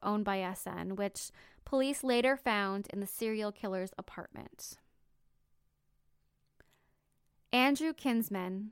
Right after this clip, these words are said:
forty-nine years old, whose disappearance in June two thousand and seventeen sparked a community-wide search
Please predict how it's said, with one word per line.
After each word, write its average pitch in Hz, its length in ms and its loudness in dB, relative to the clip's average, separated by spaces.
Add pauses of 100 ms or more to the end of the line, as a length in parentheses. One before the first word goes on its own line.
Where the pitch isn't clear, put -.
(120)
forty-nine 277 540 6
years 240 240 0
old, 180 400 -4 (520)
whose 247 180 0
disappearance 254 760 0
in 220 120 2
June 220 320 0
two 240 200 -2
thousand 262 400 2
and 262 180 0
seventeen 196 800 -2 (360)
sparked - 680 4
a - 60 -8
community-wide 233 1000 2
search - 600 -4